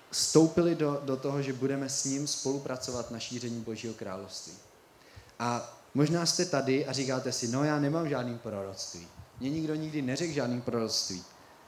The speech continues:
Já tě chci povzbudit, že Bůh k tobě chce mluvit. A že Bůh není Bohem zmatku, ale je s Bohem po-, ale je Bohem, s Bohem, no, je Bohem pokoje. A chci tě povzbudit tomu, že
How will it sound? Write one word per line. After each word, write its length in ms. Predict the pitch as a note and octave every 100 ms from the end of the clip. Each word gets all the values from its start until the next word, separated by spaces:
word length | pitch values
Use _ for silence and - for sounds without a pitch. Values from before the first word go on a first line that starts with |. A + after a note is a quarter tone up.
| - - -
Já 80 |
tě 120 | B2+ D3
chci 160 | C#3+
povzbudit, 640 | C#3+ C#3+ C3+ C#3+ C#3 D3 C#3+ - -
že 120 | A#2+
Bůh 240 | A#2+ C3 B2+
k 40 |
tobě 240 | - C3 B2
chce 240 | - B2+
mluvit. 380 | B2 A2+ F#2+ E2+ - - - - - - - - -
A 60 |
že 140 | B2+ C3+
Bůh 320 | C3 D#3+ D3+ - -
není 320 | C3+ D3 D#3
Bohem 500 | C3+ C#3 C#3+ C#3+ C3+
zmatku, 720 | A#2 B2+ C3+ C#3 - A2 G2+ -
ale 160 | G#2+
je 80 | A2+
s 60 | A2+
Bohem 300 | A2+ A#2 A2+
po-, 140 | A#2 A2 - B2+ -
ale 200 | B2 B2
je 60 |
Bohem, 340 | B2 B2 B2+ B2 - - -
s 60 | G#2
Bohem, 320 | G2+ F#2+ F#2
no, 160 | F#2+ A#2 - - - -
je 140 | B2+
Bohem 380 | B2+ C3+ D3 D3
pokoje. 520 | C#3+ C#3+ F3 B2 F#2 - - - - - -
A 420 | A#2+ A#2 A#2 -
chci 200 | - D3
tě 120 | C#3
povzbudit 580 | D3 D#3 D3 C#3+ D#3 D#3
tomu, 280 | - D#3+ D3+
že 440 | C3+ C#3 C3+ C3